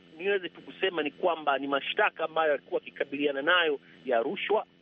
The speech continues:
pamoja na suala hili la ujenzi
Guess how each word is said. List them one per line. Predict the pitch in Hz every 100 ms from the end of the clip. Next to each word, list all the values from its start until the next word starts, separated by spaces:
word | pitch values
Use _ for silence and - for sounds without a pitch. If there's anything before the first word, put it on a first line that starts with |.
| _
pamoja | 143 147 185 202 180
na | 160 -
suala | 170 165 165 147
hili | 143 208
la | 170 147
ujenzi | 139 165 175 156 143